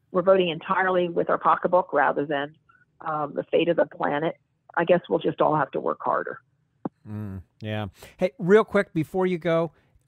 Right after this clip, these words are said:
Speaker 2: Earth Day, obviously not the only activist group having to adjust. How are you seeing other advocacy and adv-, activist groups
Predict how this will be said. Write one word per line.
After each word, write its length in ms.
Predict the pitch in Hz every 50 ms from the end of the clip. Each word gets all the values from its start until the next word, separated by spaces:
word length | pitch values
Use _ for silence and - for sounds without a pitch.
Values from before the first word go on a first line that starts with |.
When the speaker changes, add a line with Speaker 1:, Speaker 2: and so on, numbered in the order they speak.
| _ _
Speaker 2:
Earth 280 | 170 175 196 190 - _
Day, 420 | 196 180 175 165 165 165 165 170 -
obviously 420 | 139 143 147 143 156 151 - 156 147
not 180 | 147 143 143 -
the 140 | 131 - - _
only 340 | 151 151 151 156 156 156 147
activist 500 | 139 139 135 - - 131 127 123 - -
group 320 | - 127 127 120 117 - - _
having 340 | - 117 123 123 117 120 117
to 180 | - - 120 113
adjust. 600 | 110 95 82 101 98 85 85 101 - - _ _ _ _ _ _ _ _ _ _ _ _ -
How 240 | - 139 175 220 254
are 100 | 254 220
you 140 | 196 196
seeing 400 | 185 - - 202 185 175 165 151 - -
other 320 | - 180 175 170 170 143 139
advocacy 680 | 123 135 143 139 123 131 113 - - 113 110 107 107 -
and 240 | 117 135 143 135 135
adv-, 340 | 135 143 147 139 139 127 - _
activist 540 | - 147 156 151 - - 139 120 127 - -
groups 500 | 113 120 123 170 185 143 117 - - -